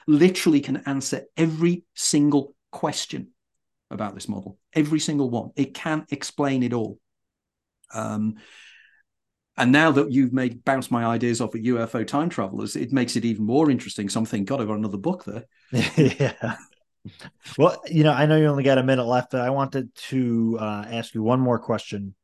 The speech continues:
Speaker 2: and that's in regards to the daemon and, um, maybe an idea of, you know, is it possible that some people having,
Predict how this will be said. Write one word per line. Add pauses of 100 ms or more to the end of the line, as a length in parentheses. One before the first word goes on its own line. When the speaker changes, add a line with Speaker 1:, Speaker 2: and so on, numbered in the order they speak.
(520)
Speaker 2:
and
that's
in
regards
to
the
daemon (540)
and,
um, (720)
maybe
an
idea
of, (480)
you
know,
is
it (480)
possible
that
some
people
having,